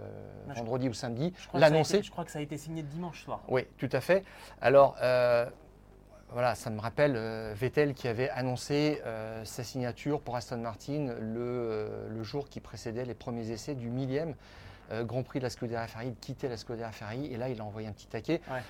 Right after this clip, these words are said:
Speaker 2: Bon, voilà, je pense que, euh, Fernando Alonso, il a, il a attendu ça, euh, alors qu'il pouvait peut-être signer avant. C'est, c'est plutôt bien. Euh,
Speaker 1: On parle de ce choi-, chassé croisé ?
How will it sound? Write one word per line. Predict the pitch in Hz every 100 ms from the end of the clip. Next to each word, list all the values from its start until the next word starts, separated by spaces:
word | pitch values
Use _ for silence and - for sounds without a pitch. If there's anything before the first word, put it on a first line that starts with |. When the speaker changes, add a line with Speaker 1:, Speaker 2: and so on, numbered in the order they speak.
| - - - -
Speaker 2:
Bon, | 143 -
voilà, | 127 110
je | 113
pense | - 160 160
que, | -
euh, | 156 160 143 123 120 113
Fernando | 143 139 135 139
Alonso, | 135 131 147 165
il | 131
a, | 123 120 117
il | 123
a | 135
attendu | 139 147 139
ça, | 127 151 143
euh, | 135 113 110 107 104 104 -
alors | 110 101
qu'il | 113
pouvait | - 117
peut-être | - 117
signer | - 120 120
avant. | 123 123 151 165
C'est, | - 123 120
c'est | - 123
plutôt | - 127 - 127 127 117 104
bien. | 120 160 214 - - - - - -
Euh, | 127 131 127 123 123
Speaker 1:
On | -
parle | 165 160
de | 151
ce | 147 143
choi-, | - 156
chassé | - 147 156
croisé ? | - 156